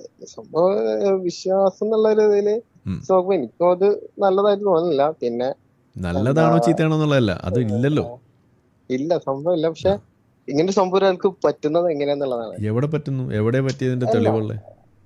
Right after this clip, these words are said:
Speaker 1: അല്ല, ഇഷ്ടംപോലെ നമ്മളിപ്പോ നാട്ടിലാണെങ്കിലും കുറെ
Speaker 2: ആ.
Speaker 1: ഒരു ഇതിലൊക്കെ കണ്ടിട്ടുണ്ട്. ഇപ്പൊ കുടുംബത്തിലാണെങ്കിലും പല കാര്യങ്ങൾ. പക്ഷെ അവര് വിചാരിച്ചുണ്ടാക്കണതാണോന്ന് അറിയില്ല. പിന്നെ
Speaker 2: എന്നിട്ട്
Speaker 1: വേറെ
Speaker 2: സിഹർ
Speaker 1: അനുഭവം
Speaker 2: ചെയ്ത
Speaker 1: ഉണ്ടായി.
Speaker 2: ആളുകൾക്ക് നിങ്ങൾ എന്താ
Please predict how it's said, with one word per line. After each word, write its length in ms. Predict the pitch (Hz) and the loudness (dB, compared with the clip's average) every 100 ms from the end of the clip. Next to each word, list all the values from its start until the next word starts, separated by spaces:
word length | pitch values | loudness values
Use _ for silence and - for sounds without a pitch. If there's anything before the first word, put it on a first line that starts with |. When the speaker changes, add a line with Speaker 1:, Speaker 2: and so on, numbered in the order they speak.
| - 254 | -14 -10
Speaker 1:
അല്ല, 180 | 254 | -2
ഇഷ്ടംപോലെ 540 | 208 - - 220 190 135 | -2 -2 -8 -8 -4 -4
നമ്മളിപ്പോ 340 | 113 120 151 | -4 -8 -8
നാട്ടിലാണെങ്കിലും 880 | 156 160 160 175 170 160 156 160 160 | -4 -6 -6 -6 -4 -6 -4 -4 -2
കുറെ 200 | 156 156 | -2 -2
Speaker 2:
ആ. 140 | 156 151 - - - - 170 | -4 -6 -10 -20 -20 -12 -8
Speaker 1:
ഒരു 180 | 165 | -8
ഇതിലൊക്കെ 360 | 165 170 170 175 - 180 | -8 -10 -8 -10 -6 -2
കണ്ടിട്ടുണ്ട്. 480 | 175 180 190 135 127 | -2 -2 -6 -8 -12
ഇപ്പൊ 160 | - | -18
കുടുംബത്തിലാണെങ്കിലും 720 | - 131 131 - 139 135 139 | -20 -18 -18 -14 -10 -6 -4
പല 120 | 139 139 | -2 -4
കാര്യങ്ങൾ. 220 | 139 135 | -6 -8
പക്ഷെ 580 | _ _ _ 156 165 165 | _ _ _ 0 2 2
അവര് 240 | 143 139 | -2 -4
വിചാരിച്ചുണ്ടാക്കണതാണോന്ന് 1400 | 170 147 147 151 151 185 170 170 165 170 165 160 170 165 | -6 -2 0 0 -2 -8 -2 -2 -2 -6 -6 -6 -4 -2
അറിയില്ല. 260 | 127 123 | -4 -4
പിന്നെ 220 | 139 151 156 | -8 -6 -8
Speaker 2:
എന്നിട്ട് 600 | _ _ _ - 110 143 | _ _ _ -6 0 4
Speaker 1:
വേറെ 100 | - | 4
Speaker 2:
സിഹർ 140 | 127 | 6
Speaker 1:
അനുഭവം 240 | 135 139 | 6 6
Speaker 2:
ചെയ്ത 120 | 139 139 | 4 4
Speaker 1:
ഉണ്ടായി. 180 | 139 | 4
Speaker 2:
ആളുകൾക്ക് 760 | 135 127 131 131 127 127 131 127 | 2 2 2 0 0 0 -2 -4
നിങ്ങൾ 180 | 123 123 | -2 -2
എന്താ 340 | 113 117 | -2 -2